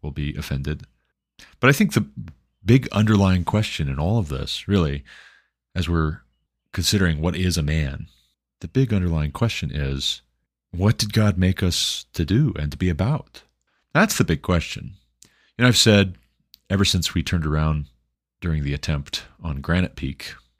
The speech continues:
years ago, I think I could do it if someone were in danger, as in somebody broke their leg and you guys need help getting them down off the mountain.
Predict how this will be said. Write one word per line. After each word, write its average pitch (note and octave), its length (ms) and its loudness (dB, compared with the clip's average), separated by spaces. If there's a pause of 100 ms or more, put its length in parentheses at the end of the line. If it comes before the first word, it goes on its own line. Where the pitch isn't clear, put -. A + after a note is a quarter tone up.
(120)
years D2 240 -6
ago, C2 300 -10 (1160)
I A2+ 80 4
think C3 160 4
I B2 60 6
could F2 260 2
do A2 200 8
it - 300 2 (640)
if F#2+ 440 -2 (560)
someone F#2+ 800 2 (580)
were F2+ 120 -2
in D#2+ 100 0
danger, C#2+ 460 -4 (720)
as F2 220 0
in D#2 300 0 (520)
somebody G#2+ 380 0
broke F2 300 0
their F2 120 0
leg E2+ 480 -2 (300)
and D2 400 -4 (580)
you F2 120 -4
guys E2 260 -2
need D#2+ 140 0
help D2+ 240 -2 (440)
getting D#2 280 -2
them D2 140 -4
down C#2 440 -8
off D#2+ 220 -6
the - 60 -10
mountain. - 260 -8